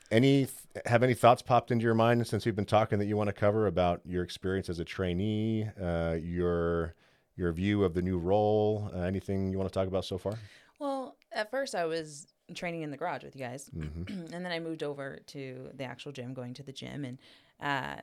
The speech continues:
Speaker 2: I'm super excited about this role, um, overall. There's so many different aspects to it.
Speaker 1: Mm-hmm.
Speaker 2: Um, and I'm super excited just because when I go to the gym and I'm talking to trainees, I'm like, "Dang, I was right where you were."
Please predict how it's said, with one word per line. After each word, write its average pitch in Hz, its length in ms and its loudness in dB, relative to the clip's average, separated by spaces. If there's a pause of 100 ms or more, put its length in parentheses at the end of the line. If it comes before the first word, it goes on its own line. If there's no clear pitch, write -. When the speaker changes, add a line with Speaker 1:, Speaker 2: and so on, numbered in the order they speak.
(120)
Speaker 2:
I'm 147 180 -4
super 165 220 -8
excited 135 260 -6
about 120 240 -12
this - 180 -12
role, 131 420 -4
um, 117 300 -18
overall. 123 460 -6
There's - 180 -10
so 160 80 -6
many 143 140 -4
different 131 280 -10
aspects 175 420 -8
to 220 100 -6
it. 262 160 -8 (100)
Speaker 1:
Mm-hmm. 147 400 -4
Speaker 2:
Um, 143 500 0 (200)
and 156 100 -6
I'm 147 80 -4
super 196 240 -8
excited 160 600 -4
just - 240 -12
because 151 240 -8
when 147 80 -6
I 135 260 -10 (180)
go 156 140 -2
to 180 140 -8
the 143 80 -8
gym 131 360 -10 (100)
and 135 100 -10
I'm 131 140 -14
talking 175 320 -14
to 135 100 -14
trainees, 123 580 -14
I'm - 160 -20
like, 175 120 -18 (180)
"Dang, 381 260 -10
I 392 100 -6
was 294 180 -8
right 453 180 0
where 466 120 -8
you 494 180 -4 (160)
were." 226 120 4